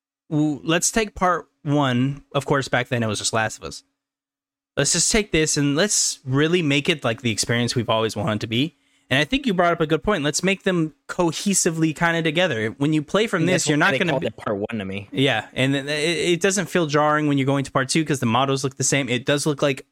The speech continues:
Speaker 1: Ellie older. It does look like Joel older. It doesn't look like
Speaker 2: Mm.
Speaker 1: this different model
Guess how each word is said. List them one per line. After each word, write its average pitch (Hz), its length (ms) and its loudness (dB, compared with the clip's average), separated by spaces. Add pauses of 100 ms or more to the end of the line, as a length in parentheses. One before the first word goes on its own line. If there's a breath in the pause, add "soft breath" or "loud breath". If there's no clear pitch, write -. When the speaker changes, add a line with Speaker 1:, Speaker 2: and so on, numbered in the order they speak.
Speaker 1:
Ellie 143 540 0 (160)
older. 143 640 2
It 139 160 -2
does 139 240 0
look 135 160 -2
like 139 220 0
Joel 131 520 0
older. 135 460 0
It 123 100 -2
doesn't 131 300 0 (140)
look 131 320 0
like 123 160 2
Speaker 2:
Mm. 107 100 -6
Speaker 1:
this 123 200 0
different 131 340 -2
model 123 460 0